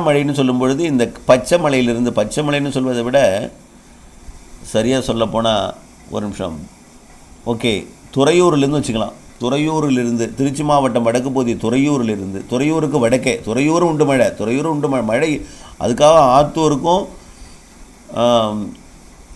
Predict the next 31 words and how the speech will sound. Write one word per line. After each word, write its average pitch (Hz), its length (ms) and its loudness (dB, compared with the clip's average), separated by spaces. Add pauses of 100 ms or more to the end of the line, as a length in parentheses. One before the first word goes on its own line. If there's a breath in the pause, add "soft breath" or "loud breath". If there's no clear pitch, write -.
(1200)
ஆரூருக்கும் 156 520 4
இல்லைன்னு 170 320 0
சொல்லலை, 120 240 2 (360)
அளவில் 190 380 4
குறைவாக 120 400 4
இருக்கும். 92 280 -8 (540)
ஊத்தங்கரையிலிருந்து 160 880 2
துறையூருக்கும் 139 520 0
இடைப்பட்ட 117 360 0
பகுதி 104 160 -4
மட்டும் 117 220 -4
கொஞ்சம் 104 220 -6
குறைவான 113 360 0
மழை 95 200 -2
இருக்கும். 113 300 -6 (140)
அதுலேயே 131 380 -2 (100)
கனமழை 143 420 2
தான், 98 180 4 (340)
பிற 120 140 2 (120)
இடங்களை 156 340 2
பார்க்கும்பொழுது 143 460 0
குறைவு, 95 260 -2 (180)
புரியுதுங்களா? 104 380 -2 (480 loud breath)
பிற 95 120 -2 (100)
இடங்களை 127 320 -2
பார்க்கும்பொழுது 131 400 -2
இந்த 110 120 -2
இடத்துல 107 240 -6
மழை 98 200 -6
குறைவாக 101 260 0
இருக்கும். 127 260 -2